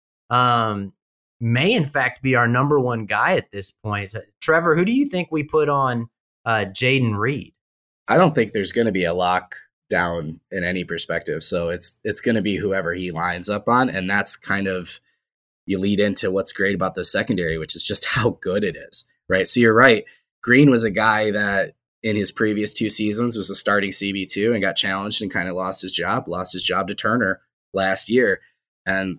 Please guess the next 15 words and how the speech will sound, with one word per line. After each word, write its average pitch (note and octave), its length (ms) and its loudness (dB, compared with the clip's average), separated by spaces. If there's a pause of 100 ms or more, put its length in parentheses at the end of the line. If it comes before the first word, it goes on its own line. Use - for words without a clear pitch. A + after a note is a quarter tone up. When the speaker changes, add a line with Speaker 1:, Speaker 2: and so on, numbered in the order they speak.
(120)
Speaker 2:
all G#2 160 -4
the G#2 100 -4
talk A2+ 300 0
this G#2+ 160 0
offseason G#2+ 540 0
was, G2 140 0
"Yeah, C3+ 140 6
Green's D3+ 320 4
gonna D#3 140 4
be D3+ 100 4
really D3 220 6
good, B2 240 6
but F#2+ 160 -4
Will G#2+ 180 2
Johnson, G2 540 -2